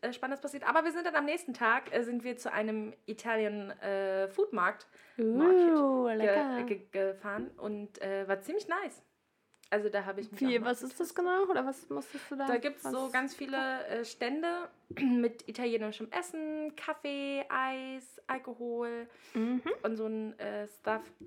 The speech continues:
Speaker 1: Und viele Sitzmöglichkeiten. Und es war halt super warm. Es gab Live-Musik. Es war nur ein D J, aber es gab
Speaker 2: <laughs>
Speaker 1: Live-Musik. Ähm, ja, und es hat ziemlich Spaß gemacht. Also wir haben ein bisschen was gegessen und wir haben einen Kaffee natürlich getrunken. Das durfte ja nicht fehlen.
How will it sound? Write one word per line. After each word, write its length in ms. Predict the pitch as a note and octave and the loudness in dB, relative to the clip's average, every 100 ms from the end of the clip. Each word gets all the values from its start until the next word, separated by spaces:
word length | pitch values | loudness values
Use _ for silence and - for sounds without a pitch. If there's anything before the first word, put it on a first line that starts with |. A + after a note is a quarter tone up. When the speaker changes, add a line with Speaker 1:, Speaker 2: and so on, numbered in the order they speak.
| - _ _ _ _ - - - | -20 _ _ _ _ -18 -16 -10
Speaker 1:
Und 100 | G#3 | -8
viele 220 | A#3+ A#3 | -4 0
Sitzmöglichkeiten. 840 | B3+ D4 B3+ B3 B3 - B3 B3+ | 0 0 -4 -6 -10 -2 -2 0
Und 60 | A3 | -2
es 120 | A3 | -2
war 100 | A3 | 0
halt 160 | A3 G#3+ | 0 -2
super 300 | A#3 A#3+ G#3+ | -4 -4 2
warm. 340 | G#3+ G#3+ G#3+ | 4 4 2
Es 140 | G#3 - - | -2 -8 -4
gab 160 | G3 | 0
Live-Musik. 720 | G3 G3 A3 B3 G#3+ A#3+ A#3+ - | 4 2 2 -4 -4 -6 -6 -8
Es 120 | - | -6
war 100 | E3 | -4
nur 80 | E3 | -4
ein 80 | |
D 120 | E3+ F#3+ | -4 -4
J, 180 | F#3+ | -2
aber 140 | E3+ D#3+ | -2 -2
es 80 | - | 10
gab 100 | D4+ | 12
Speaker 2:
<laughs> 260 | C#4+ D4 | 12 10
Speaker 1:
Live-Musik. 340 | B3+ A#3 A#3+ A#3+ - - - - - _ | 6 2 0 -4 -12 -12 -12 -14 -18 _
Ähm, 760 | F#3+ F#3+ F#3+ F#3 F#3 F#3 F#3 G3+ | 2 4 2 0 -2 -4 -6 -2
ja, 140 | A#3 G4 A#4+ - | 4 6 8 4
und 120 | A3+ | 0
es 80 | A#3 | 0
hat 140 | B3 B3 - - | -2 -4 -14 -16
ziemlich 220 | - G4+ | -6 -4
Spaß 220 | G#4+ A4 G#4+ | 0 -2 -2
gemacht. 280 | G#3+ F#3+ - | -4 -4 -4
Also 340 | - G3 F#3 F#3+ _ | -2 -2 -4 -8 _
wir 120 | G#3+ | -4
haben 300 | G#3 G3+ G3+ - | -2 -2 -6 -10
ein 200 | G#3+ G#3+ | -8 -6
bisschen 200 | G3+ G3+ | -8 -12
was 140 | D4 | -14
gegessen 380 | - - F4+ F4 D#4 | -14 -10 -8 -10 -10
und 120 | A#3+ | -8
wir 140 | A3 | -8
haben 240 | G#3+ G#3 G#3+ - - _ - | -8 -10 -14 -20 -20 _ -20
einen 160 | G#3 | -16
Kaffee 420 | - - C4 G#3+ - | -12 -10 -8 -10 -10
natürlich 380 | G3+ G3 G#3+ G#3 | -8 -6 -6 -6
getrunken. 400 | - - G#3+ G3+ | -8 -6 -6 -4
Das 120 | E3+ | -8
durfte 220 | - F#3 | -8 -8
ja 60 | E3 | -8
nicht 160 | E3 - | -8 -6
fehlen. 340 | G3 G#3 A#3 | -2 -2 -4